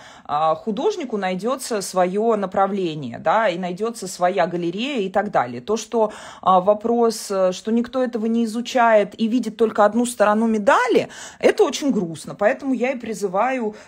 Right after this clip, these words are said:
а, смотреть, и, э, все-таки я даже, э, с более академическим, а, допустим, рисованием в свое время, тем не менее, участвовала на международных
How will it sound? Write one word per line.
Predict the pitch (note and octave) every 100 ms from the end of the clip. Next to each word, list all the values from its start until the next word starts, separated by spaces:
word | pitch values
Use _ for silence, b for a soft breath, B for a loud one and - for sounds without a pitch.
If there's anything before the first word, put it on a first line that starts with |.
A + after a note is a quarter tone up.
| B
а, | F3+ F3 E3
смотреть, | F3 G3+ F#3+ G3+ G#3 C#4 A#3+ -
и, | F#3+ F#3
э, | F3 E3+ D#3 E3+ D#3 D#3+ D3+ D#3
все-таки | - C#4+ - F#3 E3 C3 B B -
я | E3+ A#3 G#3+
даже, | F#3 F3+ E3 E3+ D#3 D3 C3+
э, | - D#3+ D3
с | - G3 E3+
более | F3 A3+ A3 E3+
академическим, | D#3 G#3 F3 F#3+ F#3+ G#4 - F4+ - D#3+ A#2+ b b b _ -
а, | C3 C#3 B2 A2 F#2+ - - - -
допустим, | F3 F#3 F#3 F#3+ - F3 D#3 D3 - E3
рисованием | G3 G#3 G#3 F#3 F#3+ F3+ E3 D3
в | D3
свое | F3+ F3+
время, | F3 F3+ F3
тем | - G3
не | F#3+
менее, | F#3 A3 F4+ C4+
участвовала | F#3 - G#3 B3 G#3+ F#3 E3
на | E3+ F#3
международных | F3+ D3+ F3+ E3+ F#3+ F3 D#3+